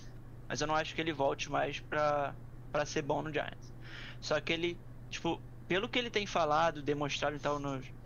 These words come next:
entrevistas, ele tem ficado, é, depois do jogo, esperando os caras, dando entrevista.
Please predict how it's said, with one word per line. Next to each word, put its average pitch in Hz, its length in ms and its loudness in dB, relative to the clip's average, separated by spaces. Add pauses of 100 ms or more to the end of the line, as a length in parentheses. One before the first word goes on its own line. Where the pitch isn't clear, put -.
entrevistas, 139 500 0
ele 143 140 2
tem 165 180 2
ficado, 151 800 2 (960)
é, 127 520 2 (500)
depois 165 340 4
do 151 60 0
jogo, 151 360 4
esperando 156 1040 4
os 151 140 0
caras, 147 460 4
dando 175 180 2
entrevista. 151 880 2